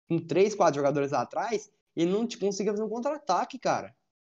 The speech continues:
Isso é desorganização do time do Fluminense. E mérito do Flamengo, que conseguiu manter a bola lá em cima, chutou bem ao gol, finalizou duas vezes no primeiro tempo, é,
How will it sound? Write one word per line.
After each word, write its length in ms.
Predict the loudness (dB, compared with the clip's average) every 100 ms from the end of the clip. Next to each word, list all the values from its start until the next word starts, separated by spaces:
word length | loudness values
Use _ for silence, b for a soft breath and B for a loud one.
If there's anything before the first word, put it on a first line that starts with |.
| _ _ _ _ _ _ _ -2
Isso 480 | 0 0 -2 -4 -2
é 200 | 2 2
desorganização 1080 | 4 4 4 2 -2 -2 -2 -4 -4 -6 -4
do 240 | 0 0
time 200 | -2 -2
do 100 | 0
Fluminense. 680 | 0 2 2 0 -6 -14 -20 _ _ _ _ _ _ 0
E 100 | 4
mérito 540 | 4 6 6 6 2
do 140 | 0 0
Flamengo, 680 | 2 2 2 0 -2 -6 -10 _ _ _
que 80 | -8
conseguiu 440 | -4 -2 2 4
manter 420 | 4 2 2 4 4
a 120 | 4
bola 420 | 4 4 4 0 -8 _ -4
lá 240 | -2 0
em 80 | -2
cima, 640 | -4 -2 0 0 0 -4 -12 _ _ _ -10
chutou 420 | -2 -2 2 0
bem 160 | 2
ao 160 | 2 4
gol, 280 | 4 4 2
finalizou 520 | -2 0 0 0 -2
duas 380 | 4 6 6 2
vezes 260 | -4 -4
no 120 | -8 -10
primeiro 360 | -4 -2 -2
tempo, 600 | -4 -4 -2 2 2 2 b b _ -4
é, 520 | 0 2 2 0 -4